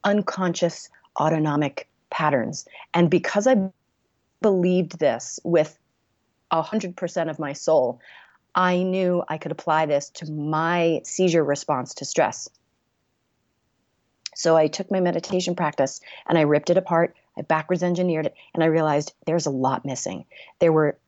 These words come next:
thing-, strategic components missing that could have spoken to my brain differently. There were things I could do with intention and strategy with my thoughts that would,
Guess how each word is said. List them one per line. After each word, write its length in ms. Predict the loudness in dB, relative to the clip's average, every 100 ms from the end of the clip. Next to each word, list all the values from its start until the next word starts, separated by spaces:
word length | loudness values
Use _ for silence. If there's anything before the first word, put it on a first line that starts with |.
| -20
thing-, 400 | -2 0 2 0
strategic 840 | -2 -6 -6 -8 -4 0 0 0 -4
components 680 | -4 -2 0 0 0 -6 -4
missing 540 | 2 4 2 2 0
that 180 | 0 -2
could 200 | 0 2
have 200 | 2 -2
spoken 440 | 2 2 2 -4 -6
to 120 | -6
my 160 | -4
brain 500 | -2 -2 0 0 -2 -6 -20 -18 -2
differently. 720 | 0 0 -4 -4 -6 -6 -10 -16 -20 -2
There 240 | 2 4
were 320 | 4 2 -2 -8 _ _ _ _ -2
things 400 | 0 2 -2 -4 -6
I 140 | -6
could 380 | -6 -10 -10 -6
do 480 | 0 2 2 -2 -8 _ _ _
with 240 | -2 -2 -8 -20 _ _ _ _ _ _ _ _ _ _ -8
intention 580 | -8 -6 -4 -2 0 -2
and 140 | -2
strategy 540 | 0 2 2 2 0 -2
with 380 | 2 2 2
my 180 | -2 -2
thoughts 460 | -2 0 0 -2 -4
that 260 | -2 -2
would, 460 | -2 -2 0 -2